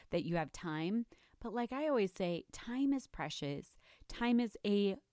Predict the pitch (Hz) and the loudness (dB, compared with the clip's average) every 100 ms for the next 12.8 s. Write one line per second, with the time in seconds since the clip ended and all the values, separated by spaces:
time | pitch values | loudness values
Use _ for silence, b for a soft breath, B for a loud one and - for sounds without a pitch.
0 | - 175 175 175 185 220 196 170 165 165 | -2 2 4 4 4 2 2 2 2 2
1 | 156 156 139 160 165 143 139 147 - 175 | 0 -2 -2 -4 -4 -4 -6 -4 -2 -2
2 | - - 196 220 233 - 175 170 - - | -2 2 6 6 6 4 6 6 2 -6
3 | - - 165 156 - 175 175 185 180 214 | -8 -4 -2 -2 0 -2 0 2 2 2
4 | 220 214 208 196 175 175 180 - B B | 0 0 0 2 2 2 0 -4 B B
5 | B 180 175 175 - - 180 185 202 - | B 0 0 -2 -4 0 2 4 2 0
6 | 202 180 175 165 - 165 - 160 165 - | -4 -2 0 -2 -4 -4 0 0 0 -4
7 | 185 185 208 - - 156 160 - 160 156 | -2 -2 -2 -6 -6 -6 -6 -2 -2 0
8 | 175 160 160 151 151 143 143 - B B | -2 -2 -4 -2 -2 0 -2 -6 B B
9 | - 160 160 151 147 147 139 - 151 147 | -4 0 2 2 0 0 -2 -2 -2 -4
10 | - 147 143 - 151 151 143 131 _ _ | -6 -6 -6 -8 -10 -6 -6 -8 _ _
11 | _ _ _ _ - - - 202 196 208 | _ _ _ _ -10 -4 4 4 4 0
12 | 226 - - 220 208 208 208 | -4 -4 0 4 4 4 4